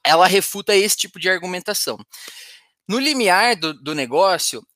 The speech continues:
é, as diferenças, ela afirma que as diferenças fisiológicas do cérebro, de tamanho, de tamanho de área que executa determinada tarefa, é muito moldado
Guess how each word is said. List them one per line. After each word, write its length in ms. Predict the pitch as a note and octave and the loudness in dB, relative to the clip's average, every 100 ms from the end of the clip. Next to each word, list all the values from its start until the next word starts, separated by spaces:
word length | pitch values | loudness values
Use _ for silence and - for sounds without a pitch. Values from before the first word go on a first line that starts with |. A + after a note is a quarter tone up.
| - | 0
é, 320 | D3+ D#3 C#3+ | 2 2 2
as 180 | - E3 | 2 2
diferenças, 600 | D#3 G3 G#3+ F#3 B3+ - | 2 0 2 2 0 -2
ela 260 | - E3 F3+ - | -2 0 0 -2
afirma 420 | D#3 - F#3 G3 | -6 -8 -8 -8
que 140 | F#3+ | -6
as 80 | D#3+ | -6
diferenças 640 | D#3+ - F3 A3+ C#4+ A3+ | -6 -4 0 0 -2 -4
fisiológicas 1040 | - - E3+ D3+ D3+ D#3 C#3 B2 A#2+ - - | -4 -4 -4 -2 0 -2 -4 -6 -4 -6 -8
do 140 | B2+ | -10
cérebro, 460 | B2+ D#3 F3 C3+ C3 - | -4 0 0 -2 -10 -16
de 300 | C#3 B2+ C3 | -20 -12 -8
tamanho, 560 | B2+ A#2 F3+ F#3 D3+ C3+ | -6 -2 -2 0 -2 -6
de 140 | C3+ | -8
tamanho 360 | - C#3+ D3 D#3 | -2 0 0 0
de 160 | B2+ | 2
área 460 | B2 D#3 F#3 D#3 C3 | 4 6 6 4 2
que 240 | - C#3 | 0 -6
executa 420 | C3+ C#3 - D3+ C#3 | -6 -6 -8 -10 -10
determinada 460 | C#3 C3+ C#3 C3 | -8 -6 -2 -4
tarefa, 480 | - G#2+ E3 - - - _ _ _ _ | -4 -4 -4 -2 -8 -10 _ _ _ _
é 60 | G3+ | -6
muito 540 | F#3+ G3+ C4+ - D4 | -4 -4 -4 -6 -6
moldado 760 | C4+ B3+ A3+ D3 D3+ F3 G3+ | -2 -2 -2 0 2 2 -2